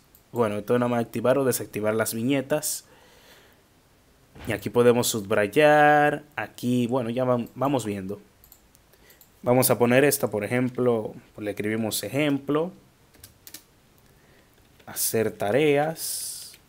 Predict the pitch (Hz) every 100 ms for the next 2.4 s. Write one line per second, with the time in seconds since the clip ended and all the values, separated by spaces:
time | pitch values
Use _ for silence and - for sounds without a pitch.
0 | _ _ _ _ - - - - - 113
1 | - 143 123 117 123 131 123 117 120 135
2 | 151 135 156 175